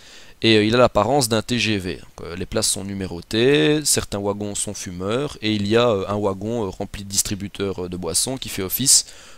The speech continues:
de wagon-restaurant. Dans les deux cas,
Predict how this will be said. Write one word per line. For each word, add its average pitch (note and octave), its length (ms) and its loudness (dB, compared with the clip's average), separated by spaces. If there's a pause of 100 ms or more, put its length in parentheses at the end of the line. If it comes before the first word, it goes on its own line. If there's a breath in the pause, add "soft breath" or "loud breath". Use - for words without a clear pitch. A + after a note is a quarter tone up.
(120 loud breath)
de G2 380 0
wagon-restaurant. G2+ 720 -2 (1600 loud breath)
Dans C#3+ 240 2
les D3+ 140 4
deux G#2 160 -2
cas, A2+ 340 4